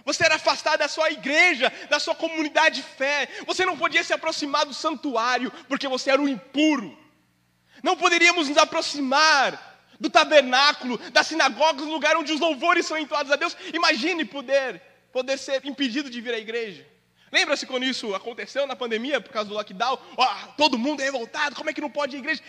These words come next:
Imagine a sua vida inteira você não poder, somente você, congregar, entoar louvores,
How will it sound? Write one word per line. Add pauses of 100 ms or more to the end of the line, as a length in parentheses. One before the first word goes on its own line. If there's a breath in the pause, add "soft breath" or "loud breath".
(140 loud breath)
Imagine
a
sua
vida
inteira
você
não
poder, (140 loud breath)
somente
você, (2250)
congregar,
entoar
louvores,